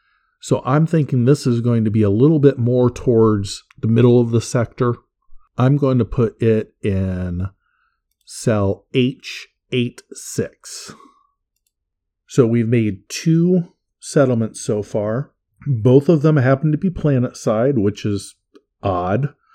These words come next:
I don't think I've ever actually had two planet side ones. So we've got the Spire and we've got Janus. So our last settlement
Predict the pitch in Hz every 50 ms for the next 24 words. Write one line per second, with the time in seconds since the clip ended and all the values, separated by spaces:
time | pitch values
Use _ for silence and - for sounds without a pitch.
0 | _ _ _ _ _ _ - 101 101 101 107 110 - - 127 113 - 113 113 104
1 | 117 117 113 113 110 107 107 107 - - - 117 107 95 80 107 107 104 101 -
2 | _ - - - - 139 123 120 117 - - - 123 120 113 107 104 - - -
3 | 107 90 85 82 82 85 85 82 78 78 80 82 92 107 110 - - _ _ _
4 | _ _ _ _ _ _ _ _ _ _ _ _ _ _ _ _ _ - - 110
5 | 98 98 104 104 104 98 - 113 98 92 95 - - 107 - - - - - 120
6 | 110 117 123 127 131 135 135 135 139 - - 117 107 104 104 95 101 101 101 101
7 | - 107 95 95 98 - - - 117 - - 107 95 92 85 85 104 120 - -
8 | - - _ _ _ _ _ _ _ _ _ _ _ _ _ _ _ _ _ _
9 | _ - - - 135 120 110 107 101 95 95 92 107 113 117 127 139 151 147 -
10 | - - - 139 135 135 131 135 135 135 139 147 151 -